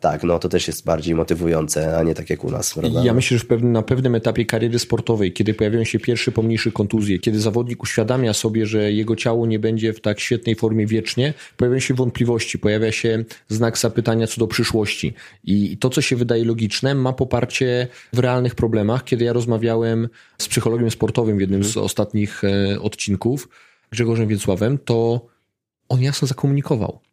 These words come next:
Speaker 2: że koniec kariery jest realnym problemem sportowca, realnym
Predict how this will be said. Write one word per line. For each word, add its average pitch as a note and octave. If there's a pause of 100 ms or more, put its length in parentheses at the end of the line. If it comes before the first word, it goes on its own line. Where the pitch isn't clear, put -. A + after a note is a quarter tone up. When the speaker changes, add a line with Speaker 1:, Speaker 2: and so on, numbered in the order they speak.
(180)
Speaker 2:
że A#2
koniec D3+
kariery C3
jest C3+
realnym C3+
problemem B2
sportowca, B2
realnym C3